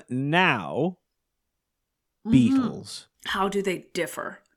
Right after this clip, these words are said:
Speaker 1: Beetles are a group of insects that form the order Caleoptera.
Speaker 2: That's
Speaker 1: So
Speaker 2: very
Speaker 1: now we're in the
Speaker 2: interesting.
Speaker 1: order, right? And
Speaker 2: Okay.
Speaker 1: beetles get their own freaking thing 'cause there's so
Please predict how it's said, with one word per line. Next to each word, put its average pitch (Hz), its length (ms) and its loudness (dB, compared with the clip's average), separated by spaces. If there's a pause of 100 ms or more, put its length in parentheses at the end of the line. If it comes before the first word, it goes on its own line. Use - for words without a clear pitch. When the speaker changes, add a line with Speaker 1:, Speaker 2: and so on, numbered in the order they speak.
(160)
Speaker 1:
Beetles 233 360 2
are 143 120 4
a 113 60 2
group 113 280 -2
of 95 160 -8
insects 87 560 -8 (120)
that - 180 -4
form 139 680 0
the 101 200 -10
order 98 420 -4 (920)
Caleoptera. 110 960 0 (920)
Speaker 2:
That's 262 280 -12
Speaker 1:
So - 80 -8
Speaker 2:
very 90 60 -2
Speaker 1:
now 98 160 2
we're 113 200 4
in 117 120 4
the 113 80 0
Speaker 2:
interesting. 92 160 -6
Speaker 1:
order, 87 420 -8
right? 95 200 -8
And 98 140 -4
Speaker 2:
Okay. 143 100 2
Speaker 1:
beetles 170 220 6
get 139 160 -2
their 113 160 4
own 135 300 4
freaking 135 340 -4
thing 220 160 0
'cause 104 120 -14
there's 95 180 -6
so 123 600 -4